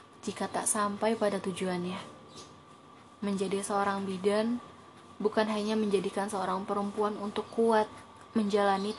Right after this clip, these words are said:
pada proses semuanya, tapi sangat melibatkan keluarga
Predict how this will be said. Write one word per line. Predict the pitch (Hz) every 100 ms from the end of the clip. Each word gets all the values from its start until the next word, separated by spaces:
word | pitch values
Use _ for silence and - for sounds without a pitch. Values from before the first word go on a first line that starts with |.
| -
pada | 196 190
proses | 185 196 202 233 226
semuanya, | 208 190 180 180 185 - - - - - - - - - -
tapi | 196 190 - - 196 208 226 - - - - -
sangat | - 226 202 208 214
melibatkan | 208 196 190 180 180 - 190
keluarga | 190 190 196 185 185 - 185 180 202